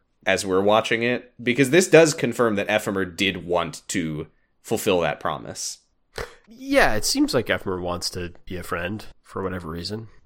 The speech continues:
Speaker 1: Uh-huh. I mean, Dennis is just very charismatic.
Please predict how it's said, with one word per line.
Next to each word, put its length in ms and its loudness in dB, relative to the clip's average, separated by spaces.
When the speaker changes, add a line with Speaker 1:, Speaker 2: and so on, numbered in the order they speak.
Speaker 1:
Uh-huh. 320 -6
I 80 4
mean, 180 4
Dennis 340 6
is 140 -4
just 360 -4
very 340 0
charismatic. 760 -4